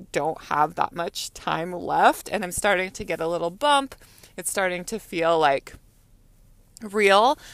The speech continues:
Not that it wasn't feeling real before, because <laughs> I was very sick, but I didn't really have, like, the visual evidence of why I was feeling so sick. And so now that I actually have, like, a little bump showing and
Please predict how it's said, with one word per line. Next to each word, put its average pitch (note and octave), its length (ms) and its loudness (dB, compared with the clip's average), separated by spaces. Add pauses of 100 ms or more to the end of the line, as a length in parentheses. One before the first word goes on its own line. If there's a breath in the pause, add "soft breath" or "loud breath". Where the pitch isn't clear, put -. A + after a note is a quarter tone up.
(120)
Not A#3+ 160 4
that C#4+ 100 2
it C#4 80 0
wasn't A#3+ 280 0
feeling G3 300 -2
real F3 240 2
before, D#3+ 520 0
because G3 280 -4
<laughs> C4 120 0
I - 20 0
was G3 240 0
very E3+ 340 2
sick, - 440 -2
but F3 180 0
I G3 60 0
didn't G3+ 220 -4
really F#3+ 180 4
have, E3 280 2
like, D#3 300 0 (460 soft breath)
the F3+ 320 2 (320)
visual F3+ 560 0
evidence F3 560 -2
of F#3 180 -6
why E3+ 280 0
I F3+ 60 -2
was F#3+ 200 -6
feeling G#3+ 260 -2
so A#3 200 -2
sick. - 320 -2
And F#3+ 140 -6
so G#3+ 140 -4
now F#3 420 4 (320 loud breath)
that G3 120 0
I F3+ 80 2
actually F3+ 360 0
have, F3 160 -4
like, E3+ 160 -6
a F3 40 -6
little F3 240 -4
bump A3 360 0
showing G3 720 -6
and D#3+ 560 -2